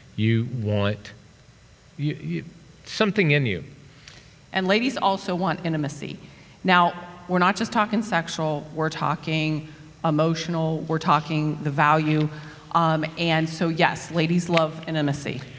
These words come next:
Speaker 1: All right, so some things you ladies need to know about us guys. Number one,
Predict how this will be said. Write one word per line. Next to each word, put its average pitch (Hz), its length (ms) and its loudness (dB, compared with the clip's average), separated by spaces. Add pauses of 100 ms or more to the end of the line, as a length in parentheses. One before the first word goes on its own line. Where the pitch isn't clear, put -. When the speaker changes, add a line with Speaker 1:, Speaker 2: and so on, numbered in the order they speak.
(100)
Speaker 1:
All 147 60 6
right, 123 240 2
so 165 160 2
some 165 200 2
things 151 280 2
you 135 80 4
ladies 120 380 2
need 120 120 2
to 110 80 2
know 107 160 2
about 95 220 4
us 85 140 -2
guys. 80 360 -4 (580)
Number 143 200 4
one, 127 320 2